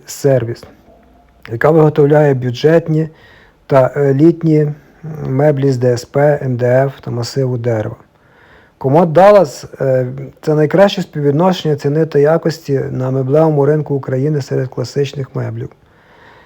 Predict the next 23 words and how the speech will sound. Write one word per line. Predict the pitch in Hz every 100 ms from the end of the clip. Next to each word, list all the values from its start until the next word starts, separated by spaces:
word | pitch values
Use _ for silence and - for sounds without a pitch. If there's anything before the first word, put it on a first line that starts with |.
| _ _ _ _ -
Якісний | 143 175 180 - 143
М | 127
Д | 131 160
Ф | 160
фасад, | 139 - 135 131 -
прикрашений | 117 - 151 156 151 135
от | 123
такими | 127 - 156 143
ручками, | 135 131 - 127 127
міцними | 120 123 - 139 131 123
під | - 120
старовину, | - 135 131 131 123 120 - _ _ _ _ -
виглядає | 117 123 123 147 165
досить | 127 131 131 131
ефектно. | 131 - 117 104 - - _ _ _ _ - - _ _
Шухлядки | - - 127 147 202 -
працюють | 143 139 - 156 165 151
на | 135
роликових | 143 151 147 143 139
направляючих, | 139 127 139 123 120 117 113 135 - _
ще | - -
старого | - 135 131 147
зразка. | 135 131 - 127 117